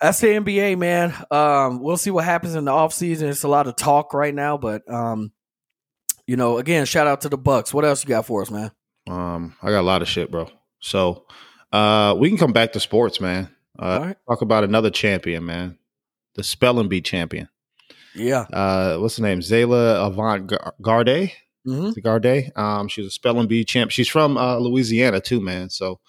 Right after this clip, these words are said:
Speaker 2: um, shout out to her. She's the first black female to win the spelling bee. I think it was a black male who won years ago. Um, but skip all that, bro. That's a monster achievement. And I
Speaker 1: Yeah.
Speaker 2: think she alre-, uh, L S U already offered her a full ride scholarship.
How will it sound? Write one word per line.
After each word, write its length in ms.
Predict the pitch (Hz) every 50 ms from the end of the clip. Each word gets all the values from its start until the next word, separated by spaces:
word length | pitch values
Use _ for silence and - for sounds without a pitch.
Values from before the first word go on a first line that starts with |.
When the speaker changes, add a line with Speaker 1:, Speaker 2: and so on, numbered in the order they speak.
| _ - - - - _ _ _ _
Speaker 2:
um, 280 | - 98 95 92 90 92
shout 200 | - - 120 113
out 100 | 110 107
to 80 | - 101
her. 180 | 90 107 107 104
She's 240 | - - 101 95 -
the 120 | - 92 -
first 520 | - - 101 104 101 - - 95 87 -
black 300 | - 98 110 113 98 -
female 580 | - - - 117 113 104 98 92 90 90 90 90
to 160 | - - -
win 140 | 95 98 95
the 40 | 87
spelling 360 | - - - 92 87 90 85
bee. 140 | 78 87 90
I 40 | 87
think 200 | - 98 92 -
it 80 | 92 90
was 120 | 87 80
a 40 | 87
black 320 | 78 98 92 90 87 -
male 260 | 90 87 87 90 85
who 80 | 87 87
won 420 | 85 85 87 90 87 87 85 85 - _ _
years 260 | 92 92 90 85 82
ago. 300 | 87 80 92 87 87 87 - _ _ - - - - - _ -
Um, 380 | - 87 90 87 85 82 82 - _ _
but 320 | - 85 78 78 - - _ _ _ _ _
skip 320 | - - - 123 123 - -
all 140 | 87 87
that, 180 | 87 85 82 -
bro. 100 | 80 80
That's 200 | 92 104 104 -
a 60 | 90
monster 640 | 80 90 87 92 98 101 92 82 - - 95 92 87 - -
achievement. 560 | 101 - - 101 95 92 - 87 82 80 - _ _ _ _ _ _ - -
And 240 | 101 117 127 127 120
I 20 |
Speaker 1:
Yeah. 60 | 107 101
Speaker 2:
think 140 | 120 113 -
she 260 | - - 123 120 107
alre-, 380 | - 107 113 113 110 110 104 107
uh, 300 | 107 107 104 101 101 -
L 160 | 120 120 117
S 180 | 113 110 - -
U 140 | 120 110 101
already 260 | 101 107 107 101 98
offered 320 | 92 104 101 - - 101
her 120 | 101 101 95
a 60 | 92
full 220 | - - 104 101
ride 220 | 98 101 98 95 92
scholarship. 560 | - - 95 87 90 - - 87 90 -